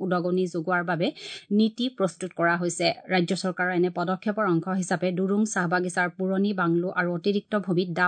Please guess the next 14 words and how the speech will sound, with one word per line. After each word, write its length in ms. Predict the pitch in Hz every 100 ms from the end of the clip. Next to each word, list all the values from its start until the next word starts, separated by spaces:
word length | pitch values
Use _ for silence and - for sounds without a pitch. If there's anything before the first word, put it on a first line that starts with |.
| 175
পোষ্টকাৰ্ড 500 | 185 190 - - 220 196
হোটেল 240 | 180 185 180
মুকলি 120 | 175 170 175 175
কৰা 180 | 175 170
হয়। 160 | 175 170 - - - - - 214
মুখ্যমন্ত্ৰীগৰাকীয়ে 800 | 233 269 262 262 269 262 262 285
কালি 200 | 208 180 214
এই 80 | 190 190
হোটেল 300 | 202 185 226 220
আৰু 100 | 226 180
ইয়াৰ 160 | 175 175
চৌহদ 320 | 196 185 220 220
পৰিদৰ্শন 480 | 175 170 175 165 180 170
কৰে। 160 | 170